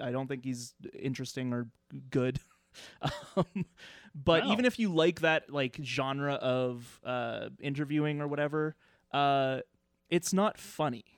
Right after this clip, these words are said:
Speaker 1: right? Like, that's the thing. Is, like, aping it isn't funny. Um,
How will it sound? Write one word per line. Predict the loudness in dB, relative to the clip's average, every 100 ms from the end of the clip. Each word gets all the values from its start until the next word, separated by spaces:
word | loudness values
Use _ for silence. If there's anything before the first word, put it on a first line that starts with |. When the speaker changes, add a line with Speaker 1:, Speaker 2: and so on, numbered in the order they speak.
| _ _ -4
Speaker 1:
right? | 0 0 0
Like, | -2 0
that's | -2 -2
the | -6
thing. | -4 -4 -6
Is, | -2
like, | -2 -2 _ _ _ _ _
aping | 2 2 2 0
it | 0
isn't | 0 -2 -6
funny. | -8 -10 -10 -20 _ _ _ _
Um, | 0 2 2 0 -4